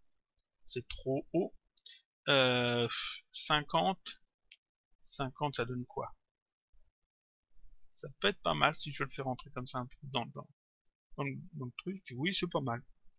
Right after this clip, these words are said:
C'est pas mal. On va retravailler un petit peu ça. Donc ici, sur, euh, l'axe Z, ici, je vais ajouter en fait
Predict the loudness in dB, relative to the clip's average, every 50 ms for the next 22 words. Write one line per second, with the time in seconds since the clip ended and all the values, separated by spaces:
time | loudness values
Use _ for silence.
0 | -16 -16 -16 -16 _ _ _ -20 _ _ -4 0 4 4 4 6 6 6 8 8
1 | 8 8 8 6 6 6 6 4 6 8 6 6 6 4 2 6 6 6 8 10
2 | 10 10 10 8 4 _ _ _ _ -20 -20 _ _ _ -4 -2 2 2 2 2
3 | 4 4 6 8 8 8 8 8 8 10 10 10 10 8 8 8 8 6 6 6
4 | 8 8 8 10 8 8 6 4 0 -2 -8 -18 -18 _ _ _ _ _ -14 -14
5 | -10 -4 4 8 8 8 8 8 6 8 8 8 6 6 4 4 10 12 12 12
6 | 12 8 2 0 -2 -12 _ _ _ _ _ _ _ -6 0 0 2 4 4 2
7 | 4 6 6 6 6 6 4 -4 -6 _ -2 2 4 6 6 6 4 2 0 4
8 | 6 8 8 8 6